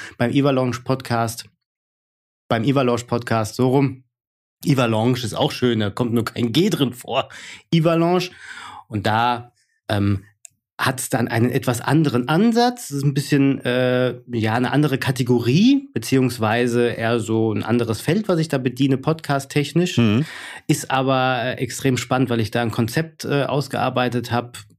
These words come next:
Speaker 1: Ja, breite Gruppe.
Speaker 2: Mhm. Womit wir auch schon voll im Thema sind, Thema Podcast, Video im Marketing und Social Media. Ich hab ja selber, ähm, vor, na, du hast ein Jahr vor mir angefangen. Zweitausendzwanzig hast du mit deinem Podcast Kevin alleine Marketing gestartet. Ich hab
Speaker 1: Ja.
Speaker 2: Ende einundzwanzig angefangen.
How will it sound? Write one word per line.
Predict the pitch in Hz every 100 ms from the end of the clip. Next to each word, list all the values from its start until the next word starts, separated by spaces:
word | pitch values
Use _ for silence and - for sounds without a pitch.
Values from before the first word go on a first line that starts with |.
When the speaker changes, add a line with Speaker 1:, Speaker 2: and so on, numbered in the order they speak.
| _ _ _ _ _ _ -
Speaker 1:
Ja, | 101 117 185 165 _ _ _ _ -
breite | 123 135 135
Gruppe. | 117 120 104
Speaker 2:
Mhm. | 120 104 120 - _ _ _ _ _ -
Womit | 92 117 117
wir |
auch | 98
schon | 107 104 95
voll | - 139 139
im | 127
Thema | - - 113 87
sind, | 80 107 127 -
Thema | 113 110
Podcast, | 95 107 - - 113 - 95
Video | 90 110 101
im | 85
Marketing | 78 98 98 -
und | 95
Social | 82 76 85 82
Media. | 95 113 117 113 - - - - _ -
Ich |
hab | 101
ja | 101
selber, | 87 98 120 117 113 113 101 98
ähm, | 101 90 104
vor, | - - - 60 - - - -
na, | - 98
du | 123
hast | 143
ein | 123
Jahr | 117
vor | - 160
mir | 113
angefangen. | 73 80 - 85
Zweitausendzwanzig | - 113 110 101 113 113 -
hast | 92 -
du |
mit | 82
deinem | 90 87
Podcast | 90 - 90 87
Kevin | - 90
alleine | 80 78 78
Marketing | 78 71 - 82 98
gestartet. | 98 - 101 104
Ich | - -
hab | 90 -
Speaker 1:
Ja. | 127
Speaker 2:
Ende | 123 90 -
einundzwanzig | 90 135 - 117 113 101
angefangen. | 95 110 - 113 147